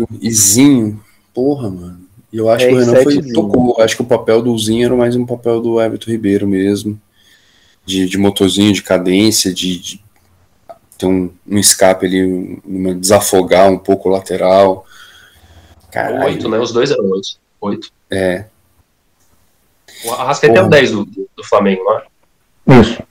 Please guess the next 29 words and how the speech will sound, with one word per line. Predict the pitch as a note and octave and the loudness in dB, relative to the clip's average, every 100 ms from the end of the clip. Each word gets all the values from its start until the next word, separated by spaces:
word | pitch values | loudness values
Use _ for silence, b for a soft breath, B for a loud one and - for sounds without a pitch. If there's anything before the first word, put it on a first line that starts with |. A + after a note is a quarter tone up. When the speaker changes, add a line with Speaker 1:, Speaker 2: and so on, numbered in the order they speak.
| - | 0
Speaker 2:
No, | A#2 A2 G#2+ | 2 4 2
na, | A2+ A2 | 2 2
na | A2 A2 | 0 2
tática, | A2 A2+ - | 2 2 0
sim. | D#3+ - A2+ G#2+ - _ _ _ _ _ _ _ _ B B B B B | 0 2 0 -2 -8 _ _ _ _ _ _ _ _ B B B B B
Eu | - D3+ | 2 2
vou, | D#3 F3 E3 D3 - | 4 4 6 4 2
cara, | A#2+ G2+ G2+ G#2 - _ - | 0 0 -2 -8 -20 _ -8
pô, | G2 F#2+ | -6 -4
e | G2 G2 F#2+ - - _ - | -4 -4 -6 -14 -20 _ -16
Arrasca-, | - F#2+ - - | -10 -4 -4 -2
Arrasca | G2 E2+ F2 F#2+ - B2+ | -4 -2 0 0 0 -2
e | |
Rivaldo. | A2+ G#2+ F#2 F#2 F#2 | -2 -4 -4 -6 -6
Então | G#2+ C3 | 0 2
eu | C3+ | 4
vou | C3+ | 2
ficar | - A2+ | 2 0
de | A2+ A#2+ | 2 2
Zinho | A#2 A#2 B2+ F#3+ G#3+ G3 G3 | 4 4 4 6 6 2 0
e, | C#3 C#3+ C3+ A#2+ - G2 | 0 2 2 0 -4 0
e | A2 | 2
Arrascaeta. | A2+ A#2 - F#2+ F#2 G#2+ | 2 0 0 0 0 -6
Você | - A#2 | 0 0
é | |
o | A#2 C3+ | 0 2
meio | D3 E3 D3 | 4 4 4
clubista. | A#2 A2+ - - - _ _ _ - _ - - _ _ _ _ - - _ _ _ _ _ _ _ - _ _ _ _ _ _ _ _ _ _ | 0 -2 -8 -10 -16 _ _ _ -20 _ -18 -18 _ _ _ _ -14 -14 _ _ _ _ _ _ _ -20 _ _ _ _ _ _ _ _ _ _
Speaker 4:
Caralho. | - - - - - | -8 -2 0 0 -4